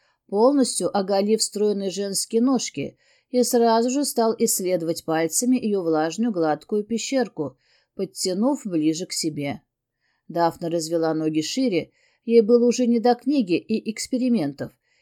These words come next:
Ее тело жаждало слиться с ним воедино. В глубине души она понимала, что хотела именно этого уже очень давно, и сейчас внутри нее все горело и пульсировало.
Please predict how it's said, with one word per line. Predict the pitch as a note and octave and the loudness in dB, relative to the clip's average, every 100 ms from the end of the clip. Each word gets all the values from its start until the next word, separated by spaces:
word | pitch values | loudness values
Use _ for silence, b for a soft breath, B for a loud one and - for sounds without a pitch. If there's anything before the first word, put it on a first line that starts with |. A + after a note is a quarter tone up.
| _ | _
Ее | C#4+ C#4+ C4 | -2 2 2
тело | - C4+ B3 | 4 4 6
жаждало | G3+ G#3+ A3 G3 G#3 G3 | 4 2 2 0 -2 -2
слиться | - E3+ G3 - | 0 0 0 -4
с | F#3 F3 | -6 -8
ним | F3+ E3+ | -8 -2
воедино. | F3 F3 G3+ B3 D#3+ - - _ _ _ _ _ _ | -2 -2 0 -2 -2 -6 -12 _ _ _ _ _ _
В | F#3+ | -10
глубине | F3+ G3 F#3+ A3 B3+ | 0 2 2 2 2
души | B3+ A3+ C#4+ | 2 -2 0
она | C#4 A3+ A3+ | 2 2 2
понимала, | A#3 A3+ A#3 C4 C4+ A#3+ | 2 2 4 4 4 2
что | - A#3 | 0 -2
хотела | A3 G#3+ - B3+ A#3+ | -2 -2 0 4 4
именно | - G#3+ G#3 G#3 - | 2 0 0 -2 -2
этого | A#3+ C4+ C4 F#3+ | 2 2 2 -4
уже | F#3+ G3 | -4 -2
очень | G#3+ G#3 A#3+ | -2 -2 -2
давно, | A#3 B3+ A#3+ F3 D3 - _ _ _ _ | 0 0 0 -2 -4 -10 _ _ _ _
и | B3 | -2
сейчас | A3+ A#3+ D4 D4 C4+ | 0 0 2 2 4
внутри | B3 A3+ B3 | 0 0 2
нее | A#3+ A3+ A#3 A#3+ | 2 4 4 2
все | - G3+ | 0 -2
горело | F3+ E3 E3+ F#3+ | 0 2 0 -2
и | F3 | -2
пульсировало. | - D#3+ - D#3+ D#3 C#3+ C#3+ C#3+ | -2 -2 -2 -2 -2 -2 -6 -8